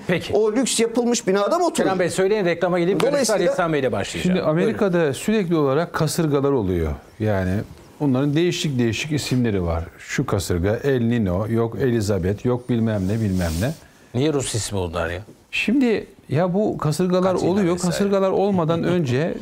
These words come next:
Speaker 3: işte diyorlar ki işte beş gün sonra olacak, yedi gün sonra olacak. Saatte işte yüz altmış kilometre, iki yüz kilometre, iki yüz kırk kilometre filan. Ama şimdi aynı zamanda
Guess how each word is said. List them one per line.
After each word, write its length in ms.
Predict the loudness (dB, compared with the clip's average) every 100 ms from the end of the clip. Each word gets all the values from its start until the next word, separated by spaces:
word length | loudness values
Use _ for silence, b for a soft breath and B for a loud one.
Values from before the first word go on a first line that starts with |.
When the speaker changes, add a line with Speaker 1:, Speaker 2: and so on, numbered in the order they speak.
| -6
Speaker 3:
işte 200 | -2 0
diyorlar 340 | 2 2 0
ki 80 | -2
işte 300 | -2 -2 -2 0 0
beş 200 | 0 2
gün 160 | 0
sonra 240 | 0 2 2
olacak, 420 | 2 0 -2 0
yedi 200 | 0 2
gün 160 | 0
sonra 260 | 0 -2 0
olacak. 440 | 0 0 0 -2 b b b b b _
Saatte 540 | 0 2 2 0 0 0
işte 240 | 0 0
yüz 440 | 0 0 0 0 0
altmış 360 | 0 -2 -2
kilometre, 420 | 0 0 0 -2
iki 280 | -2 -2 0
yüz 180 | 0 0
kilometre, 440 | 0 0 0 -2
iki 240 | -2 0 0
yüz 180 | 0 0
kırk 220 | -2 0
kilometre 520 | -2 0 -2 -4 -8 -6
filan. 260 | -4 -2 -2 -6 b b b b b b b _
Ama 160 | -2 0
şimdi 260 | 0 0 2
aynı 200 | 2 2
zamanda 640 | 2 2 2 2 0